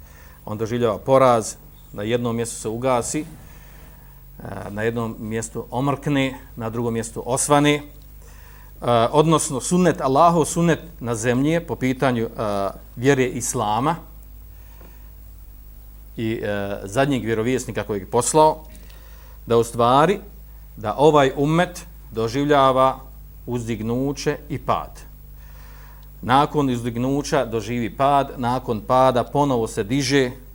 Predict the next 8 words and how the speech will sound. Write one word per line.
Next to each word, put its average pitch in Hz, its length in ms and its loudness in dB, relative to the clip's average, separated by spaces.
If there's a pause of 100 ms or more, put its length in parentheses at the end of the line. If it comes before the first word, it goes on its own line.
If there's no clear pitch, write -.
(160)
i 120 260 -4
doži-, 120 500 -2
do-, 117 280 -2
e, 107 340 -8 (380)
doživljava 120 600 -2
uspjeh 127 500 -4
i 123 80 0
moć. 131 500 0